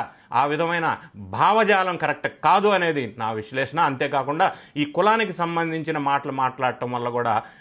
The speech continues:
కుల విద్వేషాలను రెచ్చగొట్టడం కూడా కరెక్ట్ కాదు, ఆ విద్వేషాలను పెంచుకోవటం కరెక్ట్ కాదు. అదేవిధంగా ఆ,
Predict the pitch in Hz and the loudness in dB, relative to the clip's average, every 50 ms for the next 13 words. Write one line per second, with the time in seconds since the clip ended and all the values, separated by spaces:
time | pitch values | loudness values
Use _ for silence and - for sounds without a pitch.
0 | _ _ - 135 139 151 165 160 147 135 143 135 120 117 139 156 180 190 - 196 | _ _ -8 -6 -4 -2 -2 -2 -2 -4 -6 -6 -6 -6 -2 2 2 2 4 4
1 | 202 208 208 208 190 175 165 160 - 151 160 147 147 147 143 143 139 139 135 131 | 2 2 2 2 0 -2 -2 -2 -2 -4 -4 -4 -4 -4 -6 -6 -4 -4 -2 -2
2 | 131 127 120 117 120 - - 120 127 123 127 135 175 185 - - - - - 127 | -2 -2 -2 -4 -4 -4 -4 0 0 2 2 2 0 -4 -6 -8 -10 -4 -2 0
3 | 131 131 131 120 139 147 165 156 - 160 156 147 135 117 - 160 175 185 190 196 | 0 0 -4 -4 -2 0 -2 0 0 -2 -2 -2 -2 -2 2 0 0 0 2 2
4 | 196 185 170 156 156 147 139 131 131 - - 117 127 123 120 143 165 165 - - | 2 2 2 2 -2 -4 -4 -4 -6 -6 -6 -4 -2 -2 0 -2 -4 -6 -6 -14
5 | _ - 117 135 160 160 156 156 147 156 156 165 165 151 139 | _ -4 0 2 2 2 2 0 -2 -4 -2 -2 0 0 0